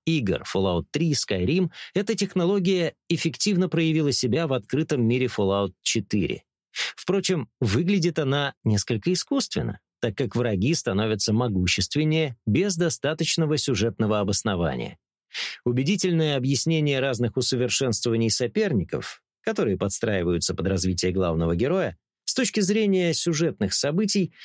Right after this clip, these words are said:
могло бы невероятно усилить нарратив и общее погружение в игру. Остается только мечтать, что однажды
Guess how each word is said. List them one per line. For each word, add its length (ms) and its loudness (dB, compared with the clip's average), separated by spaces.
могло 320 2
бы 100 2
невероятно 760 2
усилить 560 0
нарратив 720 0
и 80 0
общее 460 0
погружение 680 0
в 80 0
игру. 280 -4
Остается 520 0
только 280 -2
мечтать, 680 0
что 300 -4
однажды 640 0